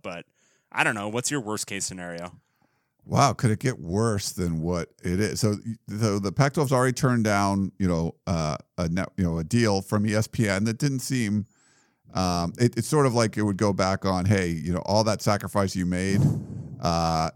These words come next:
Speaker 2: it was for naught because we're just gonna do basically the same deal you should have did then. You're not gonna get as much money." So I guess it would be, the worst case is not being able to really take advantage of full ownership of the network. Like, you sell, uh,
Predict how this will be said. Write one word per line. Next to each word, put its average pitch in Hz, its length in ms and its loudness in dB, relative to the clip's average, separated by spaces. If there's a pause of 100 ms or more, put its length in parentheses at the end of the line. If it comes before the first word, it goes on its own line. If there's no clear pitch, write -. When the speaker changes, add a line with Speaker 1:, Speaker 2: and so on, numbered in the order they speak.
Speaker 2:
it 90 120 -4
was 95 180 -2
for 95 180 -2
naught 85 340 -2
because 85 200 -2
we're 92 120 -2
just 92 160 -4
gonna 101 120 -2
do 95 160 2
basically 95 320 -2
the 82 80 -4
same 95 240 -2
deal 90 160 -2
you 82 80 -2
should 92 160 -4
have 92 60 -6
did 85 140 -4
then. 87 180 -2
You're 87 100 -2
not 87 160 -2
gonna 78 140 -4
get 78 120 -4
as 78 100 -8
much 78 240 -6
money." 80 360 -2 (320)
So - 120 0
I 135 100 4
guess 170 240 2
it 160 60 2
would 131 180 4
be, 117 380 2 (840)
the 104 120 2
worst 147 220 2
case 135 260 2
is 104 140 0
not 110 340 4
being 110 240 2
able 101 220 2
to 87 140 -2
really 104 380 2
take 101 260 2
advantage 90 760 0
of 87 500 -2
full 101 360 0
ownership 90 540 -2
of 82 140 -4
the 78 80 -4
network. 71 440 -4
Like, 78 140 -8
you 92 120 -2
sell, 107 640 0 (520)
uh, 87 360 0